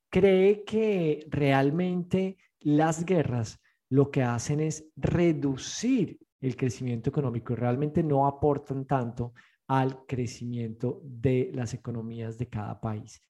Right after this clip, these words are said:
Él dice que si uno se fija en detalle sobre el crecimiento de la actividad económica y el crecimiento del pib, se nota que las cifras más fuertes de crecimiento mundial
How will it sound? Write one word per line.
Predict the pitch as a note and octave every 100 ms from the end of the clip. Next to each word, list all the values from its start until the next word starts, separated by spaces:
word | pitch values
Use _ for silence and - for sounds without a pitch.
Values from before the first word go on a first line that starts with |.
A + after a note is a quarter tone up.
| _ _ _ _ -
Él | D#3
dice | G3 F3+ A3+
que | G#3 E3+
si | - D#3
uno | D#3+
se | F#3 A3+
fija | G3+ F3+ E3+
en | F#3
detalle | F#3+ F#3+ F#3+ C#3 C3+ C3 - _ - -
sobre | - D#3 D3 C#3+
el |
crecimiento | C#3 C3+ C#3+ C3+ B2+
de | E3+
la |
actividad | F3 E3 C#3 B2
económica | C#3+ D#3+ D3+ D3+ E3
y |
el | C#3+
crecimiento | C#3+ - C3 A#2 B2 C#3+
del | D#3
pib, | G#3 D#3+ - - _ _
se | - - F3+
nota | E3 F3 F3 G3+ G#3
que | D#4
las | G3 C#3
cifras | - D#3 F3+ F#3+
más | G3+ G3
fuertes | G#3+ G#3 F3 G3+
de | F#3+ G3
crecimiento | E3+ C#3+ C#3 C3+ B2 F3
mundial | F#3 D3+ C3+ F3